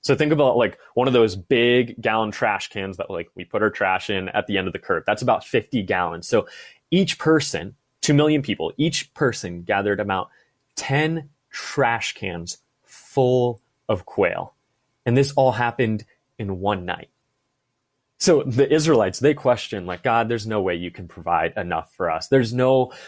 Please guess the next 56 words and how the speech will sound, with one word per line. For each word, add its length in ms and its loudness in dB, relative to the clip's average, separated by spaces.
there's 200 -4
no 200 2
way 180 4
you're 200 0
gonna 180 0
deliver 440 -6
us, 260 -4
th-, 240 -4
us 200 0
from 200 -10
this 140 -4
situation." 800 -4
And 140 -2
then 180 2
boom, 260 0
just 240 -4
like 180 0
that, 360 0
he 180 4
answers 420 0
their 160 4
prayer 320 2
for 180 -6
meat. 300 -4
So 320 0
much 260 0
so 200 4
that 140 0
I'm 140 -4
sure 220 -4
they 100 -4
were 100 -8
sick 360 -6
of 100 -8
it. 160 -10
Like, 240 -2
imagine 720 2
the 100 0
stench 720 -4
of 160 -4
quail 420 2
in 60 -8
the 80 -4
camp 340 -4
<laughs> 100 0
after 280 -2
that 240 0
many 180 -4
birds 320 0
are 80 -2
laying 260 -6
around 260 -4
on 80 -14
the 60 -16
ground. 340 -12
Like, 140 -18